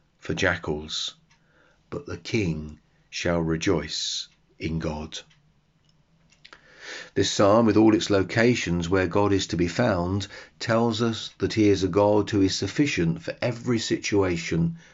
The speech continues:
we find ourselves in. And the very name for God, El, expressing might and power, tells us that God is capable of dealing with all our circumstances.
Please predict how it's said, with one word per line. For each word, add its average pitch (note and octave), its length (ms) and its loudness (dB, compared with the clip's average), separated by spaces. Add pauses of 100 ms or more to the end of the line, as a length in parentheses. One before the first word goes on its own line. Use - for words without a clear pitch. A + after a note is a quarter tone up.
(180)
we E2+ 120 0
find F2+ 500 -2
ourselves F2 600 -4
in. D#2 300 -8 (1300)
And B2 220 0
the A2+ 60 0
very C3+ 280 4
name A2+ 520 2
for E2+ 160 -2
God, D#2+ 520 -4 (120)
El, G2 520 -2 (540)
expressing G#2+ 800 0
might G#2+ 500 0
and G2 240 -4
power, G2+ 600 -2 (480)
tells B2+ 320 4
us A#2+ 140 2
that F#2+ 180 0
God A2 260 2
is G#2+ 180 2
capable A#2 640 2
of E2+ 160 0
dealing F#2 580 2 (240)
with F#2+ 320 -2
all E2 560 2 (400)
our F#2 160 -4
circumstances. E2+ 1200 -6